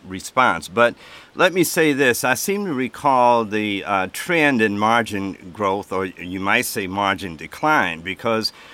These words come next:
we can go back maybe twenty years or more when margins were represented a maybe, uh, healthy, uh,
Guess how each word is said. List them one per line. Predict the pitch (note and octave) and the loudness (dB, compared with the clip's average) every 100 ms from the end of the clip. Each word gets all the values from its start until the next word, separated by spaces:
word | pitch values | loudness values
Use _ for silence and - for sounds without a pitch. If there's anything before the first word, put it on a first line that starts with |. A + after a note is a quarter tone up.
| - | -8
we | C3 A3+ | -6 -2
can | F3+ | -2
go | C3+ C3 | 0 0
back | B2 B2+ A#2+ - | 2 2 2 0
maybe | B2+ C3+ C3+ B2+ A2+ | -2 -2 -2 -4 -6
twenty | - D3+ D3+ C#3 | -6 -2 -2 0
years | C3 D3+ D3 A#2+ | 0 0 0 -2
or | |
more | A2 C#3 D3+ B2 A#2+ | -2 0 2 2 2
when | A2+ A2+ A2+ | 0 0 0
margins | A#2 C3 C#3+ C3 A#2+ | 2 2 0 -2 -6
were | G#2+ G2+ | -4 -6
represented | - A2+ A#2+ A2+ G#2 A#2 A2+ G#2 | -2 2 0 0 -2 0 0 -2
a | G2+ | -2
maybe, | A#2 B2+ A2+ A2+ G2+ | -2 -2 -2 -4 -4
uh, | G2+ G2 F#2+ | 0 0 0
healthy, | B2 B2+ - A#2 G#2+ F#2+ | 2 0 0 -6 -6 -6
uh, | F#2+ F#2 | -4 -4